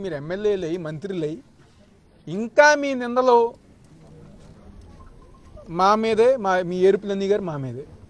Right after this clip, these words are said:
అరే మీకు మ్యాండేట్ ఇస్తే మీరు పని చేయాలి కదా, ప్రజానికానికి ఏం కావాలో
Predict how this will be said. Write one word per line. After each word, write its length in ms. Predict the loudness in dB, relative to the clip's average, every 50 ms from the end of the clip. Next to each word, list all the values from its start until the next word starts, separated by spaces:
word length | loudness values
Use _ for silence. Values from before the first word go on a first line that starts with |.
| -20 -20 -20 -20 -20 -20 -20 -20 _ _ -20 -20 -20 -20 -20 -20 -20 -20 -20 -20 -20 -20 -20 -20 -20 -20 -20 -20 -20 -20 -20 -20 -20 -20 -20 -20 -20 -20 -20 -20 -20 _ -8
అరే 120 | -6 -6 -4
మీకు 160 | -4 -6 -4 -2 -2
మ్యాండేట్ 340 | 0 0 0 0 -2 -2 -2 -4
ఇస్తే 120 | -4 -4 -4 -4
మీరు 120 | -4 0 0
పని 120 | 0 0 2 6
చేయాలి 240 | 6 6 6 6 2 0
కదా, 160 | 0 -2 -6 -8 -14 -20 -20 -20 -20 -20 -20 -18 -18 -18 -18 -18 -20 -20 -20 -20 -20 -20 -20 -20 -20 -20 -20 -20 -20 -20 -20 -20 _ _ _ _ _
ప్రజానికానికి 560 | -6 -4 -2 -2 0 0 0 0 0 -2 0 -2 -2
ఏం 60 | 0 4 4
కావాలో 200 | 6 6 6 2